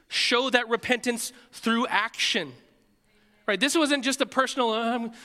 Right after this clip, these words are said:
I have a belief in my heart that has no implications for my life." Family, if you believe,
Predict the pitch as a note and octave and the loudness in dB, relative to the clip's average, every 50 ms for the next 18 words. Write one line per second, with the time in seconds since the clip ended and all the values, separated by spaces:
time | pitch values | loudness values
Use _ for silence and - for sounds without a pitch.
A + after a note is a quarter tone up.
0 | - - _ _ - F#3 E3+ F#3 G3 F3+ F#3+ E3+ D#3+ F3 E3+ E3+ F#3 F3+ - G3+ | -20 -20 _ _ -12 -10 -10 -8 -8 -8 -8 -8 -10 -10 -8 -8 -8 -8 -8 -10
1 | F#3+ F#3 F#3 F#3 D3+ C3+ C#3+ D3 D3+ D3+ - D3+ C#3+ C#3+ C#3+ C3+ - D#3 D3+ D3+ | -10 -8 -8 -8 -10 -10 -10 -10 -10 -10 -12 -12 -10 -10 -10 -10 -10 -8 -8 -8
2 | E3 F3+ - E3 D#3 E3+ D3 - - C#3+ C3+ - D#3 C#3+ - - D3 C3+ B2+ B2 | -8 -8 -10 -12 -12 -14 -12 -12 -12 -12 -12 -12 -14 -16 -14 -14 -12 -10 -8 -8
3 | G#2+ G2+ G#2 - - - _ _ _ _ _ _ _ _ _ _ _ _ _ _ | -8 -10 -12 -16 -20 -20 _ _ _ _ _ _ _ _ _ _ _ _ _ _
4 | _ _ _ _ _ _ _ _ _ _ _ _ _ _ _ _ _ _ _ _ | _ _ _ _ _ _ _ _ _ _ _ _ _ _ _ _ _ _ _ _
5 | _ _ _ _ _ _ _ _ _ _ _ _ _ - - F3+ F3 F3+ F3+ F3 | _ _ _ _ _ _ _ _ _ _ _ _ _ -6 -4 -2 -2 -2 -4 -6
6 | F3 - E3 D#3+ - - F3 E3+ D#3+ E3 E3 F3 G3+ G3+ G3 G3 F3+ F3 E3 - | -6 -8 -8 -8 -6 -6 -6 -4 -2 -2 -2 0 0 0 0 0 -2 -4 -6 -10
7 | - | -16